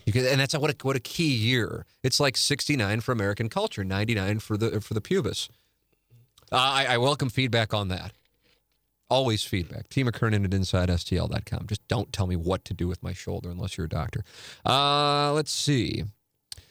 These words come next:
I don't really like this topic, but I'm gonna go into it 'cause maybe you'll wanna talk about it. In your opinion, how long do you foresee the X F L lasting? I see the novelty catching on here, but I find it damn near impossible for it to catch on in places like New York or L A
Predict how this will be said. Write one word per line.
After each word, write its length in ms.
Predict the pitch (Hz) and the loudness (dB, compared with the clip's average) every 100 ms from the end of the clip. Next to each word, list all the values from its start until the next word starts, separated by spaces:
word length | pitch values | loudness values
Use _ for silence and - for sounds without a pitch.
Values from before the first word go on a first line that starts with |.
| _ - - _ - - - - - - | _ -20 -20 _ -8 -8 -6 -4 -2 0
I 80 | 247 | 2
don't 160 | 311 | 2
really 180 | 190 151 | 2 2
like 320 | 95 104 120 | 0 0 0
this 180 | - 92 | 0 0
topic, 500 | - - 98 98 92 | 2 4 4 2 0
but 100 | - | 2
I'm 80 | 107 | 2
gonna 160 | 110 107 | 4 4
go 220 | 113 117 | 4 4
into 240 | 110 107 | 2 2
it 60 | 107 | 0
'cause 100 | 98 | 2
maybe 240 | 101 107 98 | 2 4 4
you'll 160 | 95 | 2
wanna 140 | 95 90 | 2 0
talk 340 | - 87 92 | 0 0 0
about 240 | 85 85 | 0 0
it. 80 | 85 - _ _ _ _ _ _ | -2 -6 _ _ _ _ _ _
In 140 | 131 | 2
your 180 | 143 214 | 4 4
opinion, 400 | 208 - 147 147 | 4 2 2 4
how 200 | 123 131 | 4 4
long 280 | 139 131 131 | 4 4 2
do 60 | 113 | 2
you 160 | 120 | 2
foresee 500 | 113 127 113 - 120 | 2 2 2 2 2
the 140 | 113 107 | 4 4
X 220 | 104 - | 2 2
F 200 | 107 - | 0 2
L 200 | 101 98 | 2 2
lasting? 520 | 98 98 92 - 92 | 2 2 0 0 -2
I 140 | 98 147 | 0 0
see 200 | - 147 | 2 2
the 80 | 123 | 4
novelty 500 | 110 117 123 - 104 | 4 2 0 0 -2
catching 400 | - 110 - 104 | 0 0 2 2
on 220 | 110 110 | 4 4
here, 240 | 98 104 | 4 2
but 100 | 98 | 2
I 60 | 92 | 2
find 260 | - 101 | 2 2
it 100 | 95 | 2
damn 260 | - 104 107 | 0 2 4
near 100 | 104 | 4
impossible 580 | 95 - 101 107 - 107 | 2 2 2 2 0 -2
for 240 | - 104 | 0 0
it 60 | 95 | 0
to 60 | |
catch 380 | - - 120 - | -2 -2 -2 2
on 240 | 107 101 101 | 2 4 4
in 80 | |
places 400 | 95 98 98 98 | 2 0 0 0
like 180 | 95 95 | -2 0
New 80 | 104 | 2
York 240 | 107 101 | 2 2
or 80 | 98 | 2
L 180 | 98 98 | 2 4
A 240 | 98 98 | 2 2